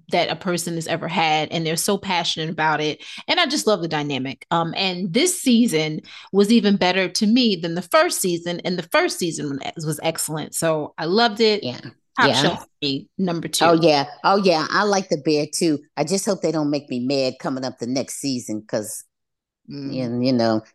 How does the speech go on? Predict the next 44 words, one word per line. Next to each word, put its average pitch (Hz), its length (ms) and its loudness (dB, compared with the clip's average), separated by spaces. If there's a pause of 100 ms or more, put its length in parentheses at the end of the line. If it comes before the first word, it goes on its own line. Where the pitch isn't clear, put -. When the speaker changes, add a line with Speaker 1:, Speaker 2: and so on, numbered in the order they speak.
(140)
Speaker 2:
the 120 100 -2
love 127 320 2
story, 117 760 -2
the 143 100 0
Speaker 1:
Yeah. 127 80 -8
Speaker 2:
burgeoning 156 720 2
love 147 400 0
story. 139 400 -2 (200)
So 165 120 -2
let's 190 240 -2
see 185 100 0
how 170 120 0
Speaker 1:
Yeah. 147 60 0
Speaker 2:
that 139 200 -2
goes. 120 280 -2
But, 131 200 -6
yeah, 123 220 2
Speaker 1:
Mm. - 180 -12
Speaker 2:
I'm, 156 300 -2
I'm 175 180 -2
a 160 40 -2
fan 156 260 -2
of 135 100 -6
The 135 80 -8
Bear 127 260 -2
as 117 220 -8
well. 175 340 0 (220)
Okay, 262 300 0
Speaker 1:
Yeah. 233 60 -4
Speaker 2:
so 196 380 -2
Speaker 1:
Your 262 80 4
number 302 220 4
one. 311 300 4
Speaker 2:
Okay. 254 260 -2 (240)
So 370 220 0
my 339 180 2
number 320 340 2
one 247 380 0
is 185 160 -2
gonna 190 320 0
be 175 160 -4
Sisters. - 800 -6 (380)
As 262 500 2
is 247 140 4